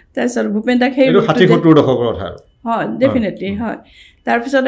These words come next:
Speaker 1: সেইখিনি যে দেখো ভূপেন, আমি মানে দিনটোৰ কাৰণে সৌভাগ্য আৰু যে ভূপেন দাক আজি দেখিলো।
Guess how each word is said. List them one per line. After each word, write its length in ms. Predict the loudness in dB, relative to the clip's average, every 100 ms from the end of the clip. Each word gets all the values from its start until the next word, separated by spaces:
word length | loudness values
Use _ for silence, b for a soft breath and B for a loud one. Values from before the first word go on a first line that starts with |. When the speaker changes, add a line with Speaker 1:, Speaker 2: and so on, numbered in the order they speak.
| 0
Speaker 1:
সেইখিনি 360 | -2 0 0
যে 120 | 0 0
দেখো 340 | -2 -2 -4
ভূপেন, 320 | -4 -2 -2
আমি 260 | 0 0 0
মানে 220 | 0 0
দিনটোৰ 440 | 0 2 2 2
কাৰণে 300 | -2 -2 -2 -4
সৌভাগ্য 400 | -4 -4 -2 0
আৰু 240 | 0 -2
যে 160 | -4 -6 -8 -12
ভূপেন 280 | -8 -6
দাক 160 | -4 -4
আজি 240 | -6 -6
দেখিলো। 480 | -6 -6 -6 -8 -10